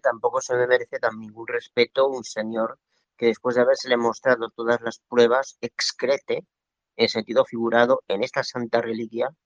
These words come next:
que esta pieza arqueológica tan majestuosa que es la Sábana Santa de Turín, que es lo que ha hecho este atalayado mentiroso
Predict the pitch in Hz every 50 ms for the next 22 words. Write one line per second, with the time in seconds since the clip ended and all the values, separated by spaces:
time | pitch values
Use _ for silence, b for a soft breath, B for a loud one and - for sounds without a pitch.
0 | _ _ B B B B B B B B B B _ - 120 - - - 127 113
1 | - _ _ - 120 147 - - 135 123 - - 123 117 117 120 - - 117 -
2 | 110 - - 113 - - 120 117 113 - 127 117 - - - 117 113 - - 117
3 | - _ 110 104 104 - 113 107 107 107 101 - 113 110 110 - 107 107 - 107
4 | 107 107 117 127 - b b b b b - - 123 120 135 127 - 123 120 123
5 | 117 - - 135 123 - - 120 110 - - 123 117 113 120 123 120 113 117 127
6 | 131 117 113 113 113 113 113 - - 151 160 160